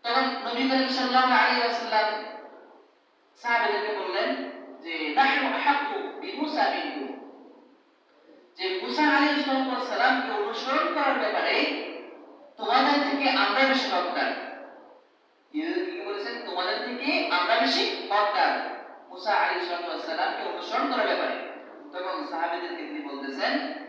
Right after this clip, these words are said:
"ফাসামাহু ওয়া আমারা বিসিয়ামিহি ফাসামাহু।"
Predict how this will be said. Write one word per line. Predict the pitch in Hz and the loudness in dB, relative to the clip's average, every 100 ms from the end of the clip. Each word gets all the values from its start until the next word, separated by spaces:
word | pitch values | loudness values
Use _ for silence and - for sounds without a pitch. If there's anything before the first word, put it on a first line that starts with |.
| - - - - - | -16 -20 -20 -20 -14
"ফাসামাহু | - 196 - 262 226 196 - 170 285 269 | 0 0 2 4 4 4 4 2 0 -2
ওয়া | - 180 | 0 2
আমারা | - - 269 | 4 4 2
বিসিয়ামিহি | 339 349 - 349 370 302 277 262 | 2 -2 -4 0 0 0 -2 -4
ফাসামাহু।" | 269 - - - 214 | -4 -2 0 2 0